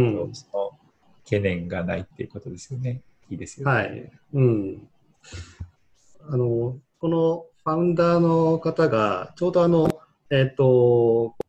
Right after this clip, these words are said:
Speaker 2: 昨日、えっと、インタビューの動画がリリース、あの、公開されていて、そこで言ってたのが、やっぱりその、えっと、スマホ、そうやってあの、個人のスマホで全部完結することによっ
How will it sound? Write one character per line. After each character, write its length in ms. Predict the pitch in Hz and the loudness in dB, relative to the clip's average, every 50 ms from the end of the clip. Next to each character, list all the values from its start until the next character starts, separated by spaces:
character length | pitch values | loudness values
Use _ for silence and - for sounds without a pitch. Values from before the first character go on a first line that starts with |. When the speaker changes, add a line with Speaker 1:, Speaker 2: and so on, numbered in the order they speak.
| _ _ | _ _
Speaker 2:
昨 120 | - - 139 | -6 -4 -2
日、 640 | 139 139 139 139 139 135 135 131 131 131 131 - _ _ _ 123 | 0 2 2 2 2 2 2 0 0 -2 -4 -6 _ _ _ -6
え 20 | 120 | -6
っ 80 | 113 - | -6 -4
と、 260 | - 117 113 113 120 | -4 -2 0 0 0
イ 100 | 135 147 | 0 -2
ン 60 | 156 | 0
タ 140 | 139 117 98 | 0 -2 -4
ビ 120 | 92 92 | -4 -6
ュ 320 | 90 87 87 85 87 92 95 | -8 -8 -10 -10 -12 -14 -16
ー 40 | 92 | -20
の 60 | 92 | -18
動 220 | _ 95 95 95 | _ -12 -12 -10
画 100 | 95 95 | -10 -10
が 240 | 98 95 92 92 95 98 | -10 -10 -10 -10 -12 -14
リ 100 | 101 98 | -18 -12
リ 200 | - 104 101 95 | -10 -8 -8 -8
ー 20 | |
ス、 200 | - - - _ - - - - - | -10 -16 -20 _ -20 -20 -18 -18 -18
あ 40 | |
の、 80 | 92 _ | -20 _
公 120 | _ 104 | _ -14
開 140 | 104 - 101 | -10 -10 -10
さ 120 | - - 98 | -10 -8 -10
れ 100 | 98 95 | -12 -12
て 180 | - - 98 | -10 -12 -12
い 80 | 98 - | -12 -14
て、 400 | _ - 135 120 107 95 - _ _ _ _ - _ _ _ - _ | _ -4 -2 -2 -2 -2 -6 _ _ _ _ -20 _ _ _ -20 _
そ 80 | - 143 | -10 -4
こ 80 | 147 156 | -2 0
で 80 | 156 151 | 0 0
言 80 | 151 | -2
っ 40 | - | -2
て 80 | 165 151 | -4 -4
た 80 | 127 | -4
の 120 | 98 92 92 | -4 -4 -8
が、 300 | 101 101 101 98 - - _ _ _ _ _ _ _ _ | -8 -8 -8 -8 -10 -16 _ _ _ _ _ _ _ _
や 60 | 147 | -14
っ 40 | 143 | -10
ぱ 100 | - 185 | -8 -10
り 60 | 156 | -8
そ 100 | - 139 | -6 -4
の、 340 | 131 123 123 123 123 123 123 _ _ _ _ _ _ _ - - - - _ _ _ _ _ _ 127 | -2 -2 -2 -2 -4 -6 -10 _ _ _ _ _ _ _ -20 -20 -20 -20 _ _ _ _ _ _ -10
え 200 | 120 113 113 110 | -8 -8 -8 -10
っ 40 | _ | _
と、 260 | - 123 117 117 117 | -6 -4 -4 -4 -6
ス 140 | - - 151 | -8 -8 -8
マ 120 | 160 175 | -8 -8
ホ、 480 | 170 - 175 175 170 170 170 170 165 - - _ _ _ _ | -6 -6 -4 -4 -2 -4 -4 -6 -10 -14 -20 _ _ _ _
そ 100 | - 156 | -10 -10
う 20 | |
や 60 | 156 156 | -10 -10
っ 20 | |
て 60 | - | -10
あ 60 | 160 | -8
の、 360 | 151 151 147 147 156 156 170 - - - - - _ - | -8 -6 -6 -6 -8 -10 -14 -20 -20 -20 -20 -20 _ -10
個 80 | 185 | -8
人 240 | 170 147 110 101 101 | -6 -4 -6 -6 -4
の 260 | 107 107 107 104 95 | -6 -6 -6 -6 -8
ス 140 | - - 107 | -10 -12 -12
マ 60 | 104 | -12
ホ 140 | 104 - 110 | -10 -10 -8
で 120 | 107 107 | -8 -8
全 200 | 104 - 127 110 | -6 -6 -8 -6
部 100 | - 98 | -8 -12
完 200 | - - 107 104 | -16 -16 -18 -16
結 220 | - - 107 - - | -14 -14 -14 -14 -14
す 80 | 113 | -14
る 60 | 104 107 | -14 -12
こ 100 | - 104 | -14 -12
と 120 | - 113 | -12 -12
に 80 | 104 98 | -12 -12
よ 100 | 95 | -14
っ 40 | 92 | -18